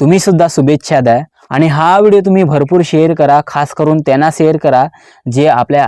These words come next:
आदिवासी समाजामध्ये आहेत आणि झोपा घेत आहेत, जेणेकरून ते जागले पाहिजेत आणि या मित्राकडून, या भावाकडून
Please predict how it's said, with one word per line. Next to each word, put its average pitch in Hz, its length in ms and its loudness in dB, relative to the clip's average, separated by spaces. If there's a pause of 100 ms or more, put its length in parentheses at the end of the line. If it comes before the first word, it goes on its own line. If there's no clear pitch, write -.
आदिवासी 139 400 -2
समाजामध्ये 135 580 -2
आहेत 127 380 -2
आणि 123 220 -4
झोपा 120 420 -2
घेत 127 240 -4
आहेत, 107 260 -4 (240)
जेणेकरून 165 560 0
ते 160 160 0
जागले 131 460 0
पाहिजेत 160 420 0
आणि 127 220 0
या 131 160 0
मित्राकडून, 147 600 0
या 123 220 0
भावाकडून 123 580 -2